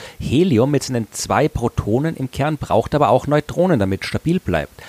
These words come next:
Mindestens eines, aber meistens hat's zwei. Helium mit einem Kern aus einem Neutron und zwei Protonen nennt man Helium drei.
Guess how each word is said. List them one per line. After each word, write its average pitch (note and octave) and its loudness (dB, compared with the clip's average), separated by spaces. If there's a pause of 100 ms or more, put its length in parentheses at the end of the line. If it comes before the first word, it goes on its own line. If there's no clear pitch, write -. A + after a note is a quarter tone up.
(140)
Mindestens D3 -2
eines, C3 -2
aber B2 4
meistens C#3+ 0
hat's - -4
zwei. G2 -2 (480)
Helium D3+ 4 (100)
mit A2+ 0
einem A2+ 0
Kern B2+ 0
aus - -4
einem G#2 0
Neutron C3 -2 (100)
und A#2 -6
zwei F2+ -2
Protonen D3+ 0 (260)
nennt A2 -4
man C3 0
Helium A2+ 0
drei. G2 0